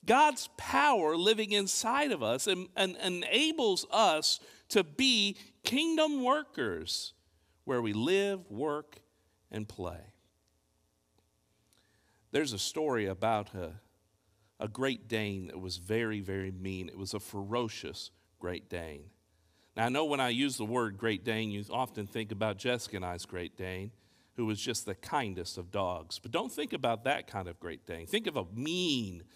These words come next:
ugly Great Dane. One day, the owner was walking that Great Dane in their neighborhood and came upon the most ugliest of dogs he has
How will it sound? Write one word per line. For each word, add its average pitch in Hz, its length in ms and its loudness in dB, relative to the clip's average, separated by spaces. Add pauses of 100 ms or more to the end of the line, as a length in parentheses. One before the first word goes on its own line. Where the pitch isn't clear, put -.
(380)
ugly 101 400 2
Great 90 420 -8
Dane. 82 400 -10 (1800)
One 151 240 0
day, 123 420 4 (360)
the 98 120 -4
owner 143 240 0
was 104 220 -4
walking 110 500 0
that 104 220 -6
Great 110 360 -4
Dane 104 480 -4 (640)
in 95 120 -6
their 104 100 -2
neighborhood 98 760 -6 (960)
and 95 140 -12
came 170 280 -4
upon 107 560 -4
the 92 100 -8
most 98 400 -6 (160)
ugliest 123 840 -6 (380)
of 101 180 -6
dogs 87 720 -4 (420)
he 104 220 -4
has 92 200 -4